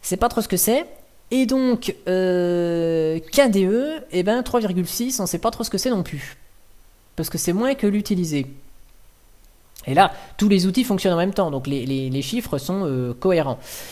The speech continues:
Alors si je fais total, sept mille huit cent soixante-quatre, moins le disponible, trois mille six cent dix-neuf, on obtient quoi ? On obtient quatre virgule deux.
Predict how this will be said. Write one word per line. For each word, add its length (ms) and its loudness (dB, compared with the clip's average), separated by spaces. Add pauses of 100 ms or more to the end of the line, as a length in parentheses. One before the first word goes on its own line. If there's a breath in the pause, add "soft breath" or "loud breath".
(140 loud breath)
Alors 160 -2
si 180 0
je 100 2
fais 260 -2
total, 720 -2 (140)
sept 280 0
mille 200 2
huit 160 0
cent 280 -2
soixante-quatre, 760 -2 (320 loud breath)
moins 340 2 (420)
le 180 0
disponible, 560 0
trois 260 -2
mille 180 -2
six 160 -6
cent 240 -2
dix-neuf, 560 -2 (100)
on 160 -2
obtient 300 -2
quoi ? 160 -4
On 80 -2
obtient 280 -4
quatre 180 -2
virgule 340 0
deux. 240 -2